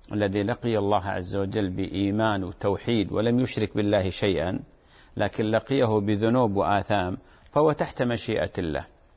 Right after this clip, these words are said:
إن شاء الله تعالى غفر له، وإن شاء عذبه على قدر ذنوبه، بحيث أنه لا يخلد في النار، آه، كما يخلد المشرك أبد الآباد، لا، وإنما يعاقب على قدر ذنوبه، يعاقب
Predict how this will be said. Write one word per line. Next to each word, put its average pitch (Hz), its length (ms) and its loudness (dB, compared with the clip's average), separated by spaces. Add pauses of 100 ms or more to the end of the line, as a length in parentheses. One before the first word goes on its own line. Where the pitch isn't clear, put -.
(160)
إن 135 60 0
شاء 143 280 2
الله 127 300 0
تعالى 117 340 0
غفر 113 360 2
له، 117 280 0 (440)
وإن 143 200 0
شاء 147 180 0
عذبه 127 540 0
على 127 180 2
قدر 127 360 0
ذنوبه، 104 440 0 (380)
بحيث 131 280 0
أنه 120 240 0
لا 143 120 2
يخلد 131 480 0
في - 100 -10
النار، 117 480 0 (500)
آه، 95 200 0
كما 113 320 0
يخلد 113 520 0
المشرك 107 520 -2
أبد 110 300 0
الآباد، 98 500 0 (440)
لا، 131 160 2
وإنما 120 440 0
يعاقب 117 500 0
على 117 200 2
قدر 117 340 2
ذنوبه، 107 420 2 (400)
يعاقب 104 460 0